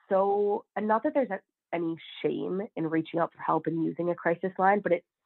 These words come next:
so discreet that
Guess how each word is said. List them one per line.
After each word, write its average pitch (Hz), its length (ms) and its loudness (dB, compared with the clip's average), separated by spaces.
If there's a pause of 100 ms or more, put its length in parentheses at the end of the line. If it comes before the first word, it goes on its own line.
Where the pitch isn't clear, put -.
so 214 420 4 (680)
discreet 175 600 0 (880)
that 175 220 6